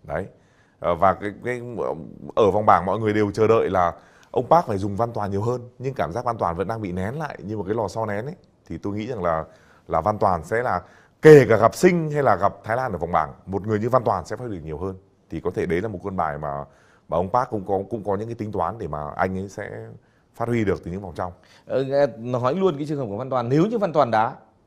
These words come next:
Speaker 2: ờ, thì theo anh thì ai là người sẽ nghỉ? Với tôi là Phan Văn Đức đấy.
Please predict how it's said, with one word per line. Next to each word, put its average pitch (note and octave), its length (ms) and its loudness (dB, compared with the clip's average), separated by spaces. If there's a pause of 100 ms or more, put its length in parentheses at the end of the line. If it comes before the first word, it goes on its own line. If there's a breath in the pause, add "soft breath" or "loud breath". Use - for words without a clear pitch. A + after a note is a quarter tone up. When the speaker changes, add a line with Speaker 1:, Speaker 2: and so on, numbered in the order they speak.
Speaker 2:
ờ, F#2+ 460 -6
thì A2+ 340 -6
theo C3 160 -8
anh C3 200 -8
thì G2 80 -12
ai A2+ 240 -6
là G#2+ 140 -8
người F#2 160 -10
sẽ G#2 100 -14
nghỉ? G#2 180 -14 (800)
Với D3 120 4
tôi F#3 140 12
là D3+ 80 6
Phan D3 120 2
Văn D#3 100 2
Đức G3+ 100 2
đấy. G#2 120 -10